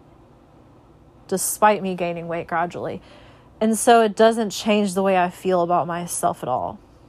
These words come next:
I love how my body is, but I know that I can improve. And even though I feel my best,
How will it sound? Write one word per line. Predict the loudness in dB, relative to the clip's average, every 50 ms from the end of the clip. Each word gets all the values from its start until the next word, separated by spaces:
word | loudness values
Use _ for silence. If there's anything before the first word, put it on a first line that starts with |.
| -20 -20 -20 -20 -20 -20 -20 -20 -20 -20 -20 -20 -20 -20 -20 -20 -20 -20 -20 -20 -20 -20 -20 -20 -20 -20 -20 -20 -20 -20 -20 -20 -20 -20 -20 -20 -20 -20 -20 -20 -20 -20 -20 -20 -20 -20 -2 2
I | 2
love | 4 6 6 6 6 4
how | 2 2
my | 2 2
body | 4 4 2 2 2 0
is, | -2 -2 -2 -2 -4 -6 -8 -10 -10 -12 -14 -20 -20 -20 -20 -20 -20 -20 -20 -20 -20 -20 -20 -20 -20 -10 -2
but | 2 4
I | 4 4
know | 4 2 2
that | 2 2
I | 2 0
can | -2 -4 -8
improve. | -10 -10 -8 -8 -8 -6 -6 -8 -12 -14 -18 -20 -20 -20 -20 -20 -20 -16 -8
And | -4 -2 0
even | 0 0 0 0 2
though | 4 4
I | 4 4 0
feel | -4 -10 -20 -14 -4 0 2 4 4 4
my | 4 2 2 4
best, | 4 6 6 6 4 2 0 -2 -8 -10 -12 -12 -14